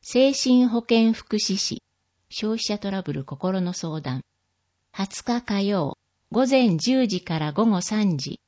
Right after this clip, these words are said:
場所、市消費生活センター、市役所二階。申し込み、問い合わせ。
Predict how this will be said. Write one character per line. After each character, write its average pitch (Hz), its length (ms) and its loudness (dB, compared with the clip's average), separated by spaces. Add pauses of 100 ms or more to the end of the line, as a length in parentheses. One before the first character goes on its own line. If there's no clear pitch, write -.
(1040)
場 175 160 -6
所、 - 320 -4 (680)
市 - 340 -2
消 262 240 0
費 269 180 -2
生 254 300 0
活 247 260 -4
セ 226 240 -2
ン 196 100 2
タ - 180 -10
ー、 139 220 -6 (540)
市 - 180 -8
役 220 220 -4
所 160 120 -6
二 143 180 -4
階。 147 320 -10 (1120)
申 262 240 0
し - 160 -8
込 247 160 0
み、 233 320 2
問 233 260 0
い 226 80 0
合 214 80 0
わ 214 140 -2
せ。 - 320 -6